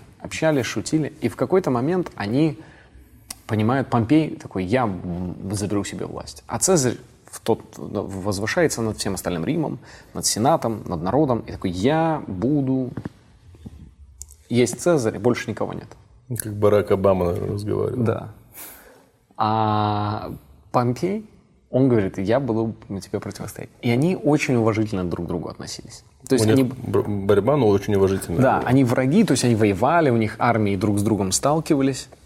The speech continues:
Speaker 1: У-, и большой, очень у Помпея большая была армия поддержки, как и у Цезаря. Они вор-, на всей территории Рима там или иначе сталкивались, но они всегда такие: «Хм,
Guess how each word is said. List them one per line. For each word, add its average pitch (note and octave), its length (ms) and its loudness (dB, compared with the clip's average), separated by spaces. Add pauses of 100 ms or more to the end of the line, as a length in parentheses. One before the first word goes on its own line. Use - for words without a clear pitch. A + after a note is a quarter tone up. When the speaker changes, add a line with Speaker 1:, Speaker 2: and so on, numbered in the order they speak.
Speaker 1:
У-, A2 160 -2
и C3 240 4
большой, B2 560 2
очень D3 340 4
у A#2 40 0
Помпея C3 440 4
большая G#2 380 2
была F2+ 240 4
армия E2 220 -4
поддержки, - 520 -10 (140)
как F#2 240 -2
и G#2+ 40 0
у G#2+ 120 0
Цезаря. A2 400 -2 (400)
Они A2+ 240 4
вор-, A#2+ 460 0
на A#2+ 120 0
всей C#3+ 220 2
территории A2+ 480 4
Рима A2+ 260 2
там G2+ 220 -2
или F#2 80 -4
иначе F#2+ 160 -8
сталкивались, - 340 -4
но G#2+ 80 2
они A#2 120 4
всегда A2+ 300 0
такие: E2+ 340 -2 (600)
«Хм, A2+ 220 0